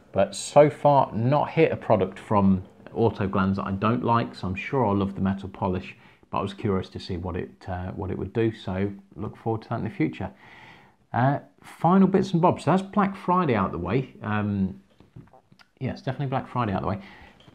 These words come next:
The other bits that I've got, these are really more just a case of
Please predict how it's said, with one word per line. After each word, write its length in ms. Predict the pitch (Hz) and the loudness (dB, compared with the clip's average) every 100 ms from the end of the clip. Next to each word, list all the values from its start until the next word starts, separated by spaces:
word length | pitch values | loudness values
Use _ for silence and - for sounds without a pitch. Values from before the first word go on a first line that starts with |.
| - | -2
The 160 | 123 | 0
other 200 | 139 175 | 4 2
bits 320 | 196 160 143 - | 4 2 0 0
that 140 | 127 | 2
I've 140 | 117 | 2
got, 360 | - 131 85 - - - - - - - - - - - - | 4 6 4 -4 -16 -20 -20 -20 -20 -20 -20 -20 -20 -20 -6
these 320 | 123 160 196 | 4 6 8
are 60 | 196 | 6
really 420 | 156 139 185 190 | 4 6 8 8
more 260 | 131 120 123 | 8 6 4
just 220 | 104 - | 2 -4
a 40 | |
case 500 | 104 - 101 104 - - - | -4 0 0 0 -6 -14 2
of 560 | 113 110 110 104 - | 6 8 6 2 -12